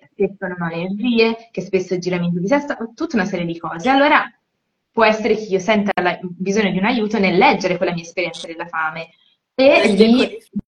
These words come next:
Speaker 2: semplificare,
Speaker 1: Sì,
Speaker 2: assolutamente. La stessa cosa vale con i
Speaker 1: Però
Speaker 2: movimenti.
Speaker 1: partendo dalla validità, cioè l'esperienza mia è valida a prescindere ed è su quella che tutto si costruisce, tutto si basa.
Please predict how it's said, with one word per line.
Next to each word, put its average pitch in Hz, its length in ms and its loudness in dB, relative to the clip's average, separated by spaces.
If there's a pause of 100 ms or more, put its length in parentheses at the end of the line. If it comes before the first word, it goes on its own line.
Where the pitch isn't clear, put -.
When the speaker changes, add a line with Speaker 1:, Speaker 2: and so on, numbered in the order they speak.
Speaker 2:
semplificare, 202 520 -4
Speaker 1:
Sì, 175 60 -8
Speaker 2:
assolutamente. 170 840 -10
La 185 40 -18
stessa 226 420 -6
cosa 240 300 -4
vale 214 240 -12
con - 100 -20
i - 40 -20
Speaker 1:
Però 190 100 -20
Speaker 2:
movimenti. 233 440 0
Speaker 1:
partendo 208 380 0
dalla 185 240 2
validità, 180 580 -2 (120)
cioè 156 180 -10
l'esperienza 175 840 -2
mia 214 400 2
è 165 320 -4 (360)
valida 196 320 2
a - 40 -2
prescindere 185 760 -6
ed 196 100 0
è 202 360 0
su - 260 -10
quella 185 340 0
che 175 360 -6
tutto 196 300 -8
si 180 140 -10
costruisce, 180 600 -6
tutto 170 240 -10
si - 160 -14
basa. - 320 -6